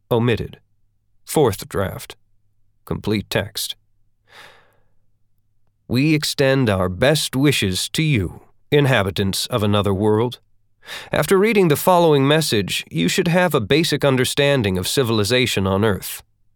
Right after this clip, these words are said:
By dint of long toil and creativity, the human race has built a splendid civilization, blossoming with a multitude of diverse cultures.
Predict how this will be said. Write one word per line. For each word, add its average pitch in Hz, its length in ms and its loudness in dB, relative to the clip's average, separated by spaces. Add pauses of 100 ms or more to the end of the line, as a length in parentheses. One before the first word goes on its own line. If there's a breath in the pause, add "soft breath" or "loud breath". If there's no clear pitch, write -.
(320)
By 113 180 4
dint 131 300 2
of 101 120 0
long 131 400 4
toil 131 440 2
and 104 140 0
creativity, 120 840 0 (240 loud breath)
the 104 100 -2
human 151 320 2
race 147 300 2
has 101 160 -4
built 147 280 2
a 113 60 -2
splendid 135 640 0
civilization, 113 840 -2 (280)
blossoming 151 640 2
with 147 160 0
a 147 60 2
multitude 147 680 0
of 120 140 -4
diverse 120 480 -2
cultures. - 640 -4